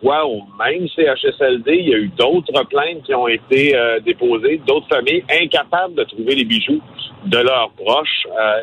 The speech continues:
et ils ont fait affaire avec deux maisons funéraires différentes. Alors, peut-être, euh,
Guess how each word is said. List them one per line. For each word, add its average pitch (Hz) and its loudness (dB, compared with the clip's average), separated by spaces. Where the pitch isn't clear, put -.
et 120 2
ils 117 2
ont 113 0
fait 160 0
affaire 147 0
avec 110 -2
deux 165 2
maisons 127 -2
funéraires 123 0
différentes. 127 0
Alors, - 2
peut-être, 135 0
euh, 123 2